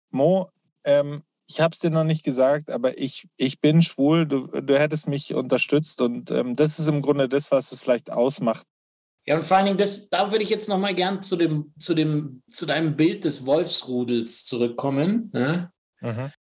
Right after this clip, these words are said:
Speaker 2: Wenn, wenn einer von uns das gesagt hätte, dann hätte das an dem Rudel nichts geändert,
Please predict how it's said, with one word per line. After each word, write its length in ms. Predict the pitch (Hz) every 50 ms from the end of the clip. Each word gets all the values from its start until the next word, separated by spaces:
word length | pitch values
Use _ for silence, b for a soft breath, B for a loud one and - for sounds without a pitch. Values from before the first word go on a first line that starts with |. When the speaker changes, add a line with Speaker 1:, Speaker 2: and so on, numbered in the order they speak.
| _ _ _ _ _
Speaker 2:
Wenn, 480 | 131 123 160 185 202 214 - - -
wenn 200 | 143 175 190 196
einer 340 | - - 175 196 196 196 185
von 180 | - - 185 185
uns 260 | 190 196 185 - -
das 200 | 180 147 - -
gesagt 500 | 151 131 120 151 151 170 - - - -
hätte, 460 | 190 190 190 202 214 233 240 294 - _ _ _ _ _ _ _
dann 160 | - 147 151
hätte 260 | 143 160 180 175 190 180
das 180 | 185 170 -
an 160 | - 175 165
dem 140 | 165 156 151
Rudel 340 | 135 147 190 220 196 185 151
nichts 320 | 139 139 120 - - -
geändert, 640 | - 139 127 131 147 156 165 170 185 214 208 - -